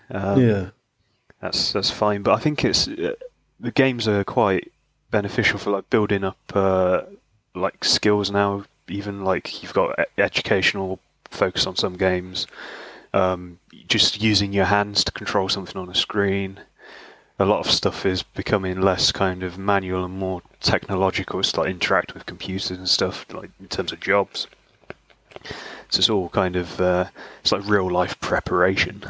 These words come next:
Speaker 1: at a young age.
Speaker 2: My, my kids have got iPads at school. How crazy is that?
Speaker 1: iPads?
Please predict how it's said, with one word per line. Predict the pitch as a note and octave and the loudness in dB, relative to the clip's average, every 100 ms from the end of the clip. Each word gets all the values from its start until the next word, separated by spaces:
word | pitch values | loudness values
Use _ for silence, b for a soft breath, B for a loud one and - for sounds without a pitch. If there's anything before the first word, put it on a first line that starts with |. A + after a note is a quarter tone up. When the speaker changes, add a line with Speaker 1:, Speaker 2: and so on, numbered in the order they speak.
| - B B B B - | -14 B B B B -4
Speaker 1:
at | F#3+ | -2
a | |
young | F#3 F3+ | 0 2
age. | F#3+ F3 - - - - _ B B B | 2 0 -2 -8 -10 -20 _ B B B
Speaker 2:
My, | B2 D3 - | 0 0 -2
my | A2 B2 | 0 2
kids | B2 - B2+ B2 | 0 0 0 2
have | A2+ | 0
got | F#2 - | 2 0
iPads | - G2+ G#2 - F#2+ - E2+ | 2 2 2 0 -2 -2 -6
at | - | -6
school. | - F2+ F2+ | -6 -6 -6
How | F#2+ | -6
crazy | F2 - G#2 F#2+ F#2 | -6 0 2 0 -6
is | - | -6
that? | G#2 - - | -8 -8 -12
Speaker 1:
iPads? | - C#3+ - - C3 - - | -8 -8 -8 -8 -8 -6 -8